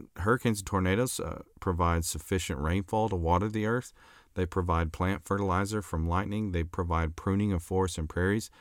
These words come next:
and they provide drought-breaking rainfall. Let me read you the selection from his article. Scientific evidence suggests that the Earth's rotation speed probably has the greatest effect on the number and intensity of storms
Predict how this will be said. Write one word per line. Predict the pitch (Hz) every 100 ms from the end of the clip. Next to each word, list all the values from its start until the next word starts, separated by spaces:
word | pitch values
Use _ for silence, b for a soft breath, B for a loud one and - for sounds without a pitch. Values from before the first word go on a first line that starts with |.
| b b b
and | 87 85
they | 85
provide | 87 87 85 82
drought-breaking | 85 92 95 82 85 76 80 78
rainfall. | 82 92 92 71 67 65 b b b -
Let | 98
me | 113 110
read | 101 104 98
you | 101
the | 87 85
selection | - 82 85 87 - 82
from | - 80
his | 78 82 76 -
article. | 78 85 87 - 69 - b b b b b b -
Scientific | - 120 147 151 110 -
evidence | 95 131 101 98
suggests | - 92 85 101 101
that | 95
the | -
Earth's | - 101 -
rotation | 90 85 101 107 - 85
speed | - 90 87
probably | - 107 113 101
has | 92 85
the |
greatest | 85 87 101 -
effect | 92 - 92 -
on | 85
the |
number | 78 90 98 92
and |
intensity | 82 80 110 107 95 90
of | 82
storms | - - 120 92 85